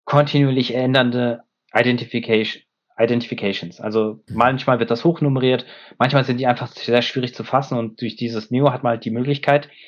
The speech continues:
Speaker 1: anhand eines, einer Kognition, <laughs> also eines, äh, technischen Verstandes, zu ermitteln, was will ich eigentlich und worauf klicke ich.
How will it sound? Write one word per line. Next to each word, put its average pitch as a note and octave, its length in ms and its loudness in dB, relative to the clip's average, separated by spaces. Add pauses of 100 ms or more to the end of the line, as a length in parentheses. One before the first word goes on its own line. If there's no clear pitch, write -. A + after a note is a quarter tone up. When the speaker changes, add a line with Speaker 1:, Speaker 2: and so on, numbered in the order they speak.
(680)
Speaker 1:
anhand B2 280 0
eines, A2 420 -6 (340)
einer G2 220 -4
Kognition, - 880 -8 (160)
<laughs> - 580 -8
also G2 140 -2
eines, G2 260 -8
äh, A#2 220 -14 (720)
technischen C#3+ 420 2
Verstandes, C3 720 2 (380)
zu - 120 0
ermitteln, C#3 540 4
was - 260 0
will C#3 100 4
ich C#3+ 140 0
eigentlich G2+ 320 -4
und A2 80 -4
worauf A#2+ 200 4
klicke C#3 220 -2
ich. - 200 -12